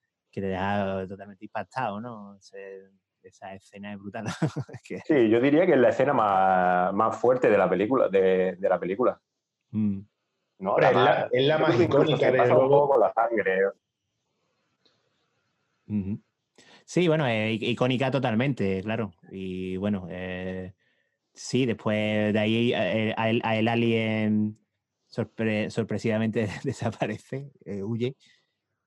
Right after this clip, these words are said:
Speaker 1: Y bueno, ya empieza, ya ahí sí que se puede decir que empieza la película, eh, por se-, no en sí, ¿no? Que es la,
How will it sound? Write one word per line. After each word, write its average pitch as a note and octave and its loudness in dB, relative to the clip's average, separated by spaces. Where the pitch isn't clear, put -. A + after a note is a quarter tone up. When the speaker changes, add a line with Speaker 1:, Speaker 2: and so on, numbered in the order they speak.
Speaker 1:
Y G#2 0
bueno, G2 -2
ya F#2 -6
empieza, F#2+ -6
ya G2+ -6
ahí G2+ -6
sí A2 -8
que G2+ -8
se - -12
puede G2+ -8
decir F#2+ -10
que G2+ -8
empieza F#2+ -12
la F#2+ -10
película, F#2 -14
eh, F#2 -18
por - -18
se-, - -20
no G2 -14
en F#2 -16
sí, A#2 -6
¿no? G#2+ -8
Que F#2 -12
es F#2 -12
la, F#2 -8